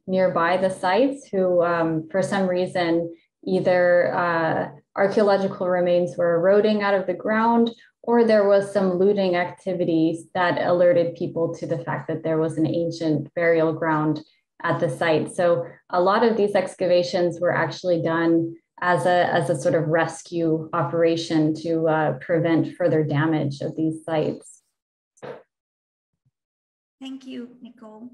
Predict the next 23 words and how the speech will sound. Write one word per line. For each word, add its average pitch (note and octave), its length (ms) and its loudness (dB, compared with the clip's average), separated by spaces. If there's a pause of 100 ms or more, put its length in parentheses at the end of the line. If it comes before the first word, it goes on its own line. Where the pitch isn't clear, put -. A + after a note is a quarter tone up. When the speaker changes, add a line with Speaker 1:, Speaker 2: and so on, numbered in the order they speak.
(380)
Speaker 2:
I - 60 -20
have G3+ 160 -20
another A3+ 320 -14
one. D4 240 -14 (480)
At - 100 -18
Sitio D#4+ 460 -10
Sierra, B3 680 -4 (240)
you A#3 120 0
mentioned C#4 720 0
that A#3+ 360 -2
a A#3 140 -6
D C4+ 840 -4
N B3 100 0
A A#3+ 220 -2
analysis G#3+ 880 -8
would G#3 240 -10 (100)
help B3 300 -2
you C4 340 2
understand B3 640 -2
the G#3+ 80 -8
relationship, G#3 840 -6 (440)
if F#3+ 180 -18
any, A3+ 600 -6